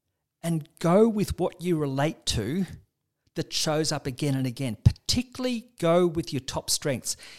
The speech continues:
If you notice something seems to have moved up or down and that seems meaningful to you,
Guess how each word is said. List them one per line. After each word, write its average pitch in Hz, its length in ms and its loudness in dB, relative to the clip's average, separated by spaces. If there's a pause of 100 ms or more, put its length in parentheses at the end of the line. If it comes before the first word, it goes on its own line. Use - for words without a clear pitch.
(100)
If - 200 -6
you 226 120 -2
notice 262 320 -2
something 170 560 -2 (320)
seems 175 360 -2
to - 100 -2
have 135 120 -4
moved 165 340 0 (140)
up 170 220 -6
or 156 120 0
down 160 460 -4
and 156 140 -2
that - 120 -8
seems - 380 -4
meaningful 202 640 0
to - 180 -6
you, 170 340 -4